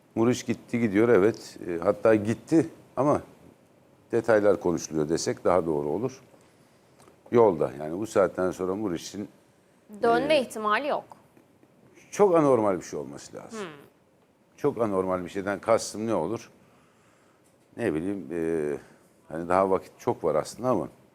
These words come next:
Speaker 1: transfer evrakları yetişmedi de elde kaldı gibi bir şey
Speaker 2: Hmm.
Speaker 1: olabilir.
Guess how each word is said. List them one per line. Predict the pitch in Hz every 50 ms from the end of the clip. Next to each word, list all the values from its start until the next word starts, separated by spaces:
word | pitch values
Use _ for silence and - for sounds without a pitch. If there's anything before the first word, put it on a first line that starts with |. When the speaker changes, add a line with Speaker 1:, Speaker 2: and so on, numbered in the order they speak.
| _ _ _ _ _ _ _ _ _ _ _ _ -
Speaker 1:
transfer | - 117 113 117 - - 123 117 113
evrakları | 107 98 87 90 82 - - 104 110 131
yetişmedi | 131 110 90 - - - - 95 98 107 131 135
de | 107 82 - - - - -
elde | 104 101 101 98 104 -
kaldı | - 87 78 65 62 71
gibi | 69 69 65
bir | 64 -
şey | - 69
Speaker 2:
Hmm. | 65 65
Speaker 1:
olabilir. | 64 64 - - - - - -